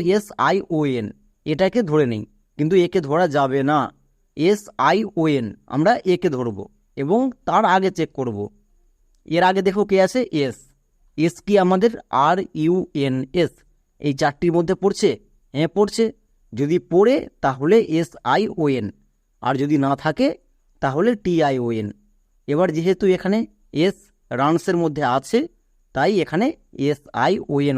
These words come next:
হয়েছে। খুবই সিম্পল টিপস, প্র্যাকটিক্যাল করার সময় আরও ভালো করে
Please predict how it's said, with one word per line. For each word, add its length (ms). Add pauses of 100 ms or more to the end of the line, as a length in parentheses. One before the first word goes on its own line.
হয়েছে। 320 (460)
খুবই 280 (120)
সিম্পল 280 (100)
টিপস, 240 (260)
প্র্যাকটিক্যাল 520
করার 240
সময় 200 (240)
আরও 120 (100)
ভালো 200
করে 120